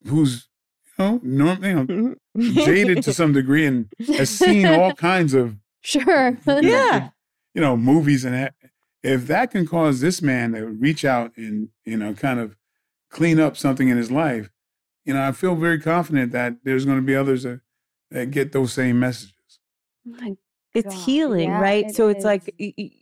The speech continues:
Speaker 2: y-, y-, all the through lines through your life
Speaker 1: Mm-hmm.
Speaker 2: point me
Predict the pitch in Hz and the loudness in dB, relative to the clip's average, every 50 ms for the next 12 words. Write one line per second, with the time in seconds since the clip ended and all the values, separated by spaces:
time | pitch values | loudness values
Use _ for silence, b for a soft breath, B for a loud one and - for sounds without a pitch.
0 | _ _ _ - _ _ _ - - _ _ _ _ - 202 208 226 233 240 220 | _ _ _ -20 _ _ _ -20 -20 _ _ _ _ 0 2 2 4 2 2 2
1 | 247 240 226 - - 196 202 208 208 208 196 180 175 175 170 170 - - - _ | 0 -2 -2 -4 -4 -2 0 2 2 2 2 0 0 -2 -2 -4 -6 -10 -14 _
2 | - 180 180 175 170 175 165 165 156 156 151 151 151 160 165 147 135 135 - - | -4 -2 0 0 0 0 0 -2 -4 -4 -6 -6 -6 -6 -6 -6 -6 -8 -12 -16
3 | _ _ _ _ _ _ - 139 139 127 135 156 190 - _ - - 220 208 185 | _ _ _ _ _ _ -8 -4 -2 -2 0 -2 -2 -6 _ -6 -4 -2 -2 -2
4 | - - - 185 185 180 175 165 | -2 -4 -2 -2 0 0 -2 -4